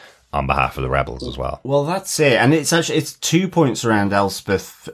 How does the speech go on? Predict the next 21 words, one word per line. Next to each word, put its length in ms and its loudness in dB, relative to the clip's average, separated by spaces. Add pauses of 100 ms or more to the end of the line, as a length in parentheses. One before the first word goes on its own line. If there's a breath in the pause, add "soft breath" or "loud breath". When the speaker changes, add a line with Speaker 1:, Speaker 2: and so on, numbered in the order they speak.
Speaker 2:
uh, 220 0
for 200 -6
me, 400 0
Speaker 1:
Mm. 40 -2
Speaker 2:
is 280 0
that, 160 -2
you 140 0
know, 240 2
it 240 0
is 320 0
that 180 -2
she's 440 -4
driving 640 2
this 220 -2
plot 460 -4
to 120 -10
find 600 0
Grand 280 -4
Admiral 340 -8
Thrawn 380 0
Speaker 1:
Yeah. 180 2